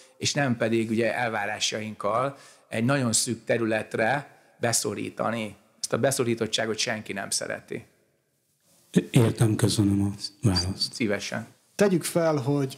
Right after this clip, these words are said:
Speaker 3: megsértek, megbántok, vagy egyéb, ö, negatív érzést okozok valakinek. Feladatom-e az, hogy őt, hogy ezt felismerve elkezdem védeni őt ezektől a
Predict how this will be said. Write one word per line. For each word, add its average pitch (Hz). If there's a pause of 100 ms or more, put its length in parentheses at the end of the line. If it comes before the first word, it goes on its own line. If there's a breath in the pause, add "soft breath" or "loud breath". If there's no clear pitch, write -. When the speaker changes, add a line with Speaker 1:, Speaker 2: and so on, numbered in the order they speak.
(120)
Speaker 3:
megsértek, 135
megbántok, 117
vagy 113
egyéb, 113
ö, 113
negatív 113
érzést 117
okozok 110
valakinek. 110 (1400 soft breath)
Feladatom-e 151
az, 120
hogy 131
őt, 131
hogy 143
ezt -
felismerve 127 (840)
elkezdem 147
védeni 127
őt 113
ezektől 120
a 110